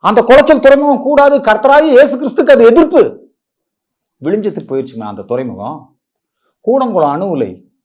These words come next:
மின்சாரம், இன்னைக்கு ஐயா புட்டின் வந்திருக்கிறாரு இல்லைங்களா, அவர் என்ன சொல்றாரு?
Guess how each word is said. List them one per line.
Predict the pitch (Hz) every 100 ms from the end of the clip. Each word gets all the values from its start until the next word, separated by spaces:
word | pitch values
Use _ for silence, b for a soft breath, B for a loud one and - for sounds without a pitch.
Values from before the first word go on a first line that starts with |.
| _ _ _ _
மின்சாரம், | 135 202 220 190 131
இன்னைக்கு | 120 117 113
ஐயா | 113 160 127
புட்டின் | 139 185 143
வந்திருக்கிறாரு | 131 147 127 110 92 107 _
இல்லைங்களா, | 127 156 185 135
அவர் | 123 147
என்ன | 196
சொல்றாரு? | 170 135 107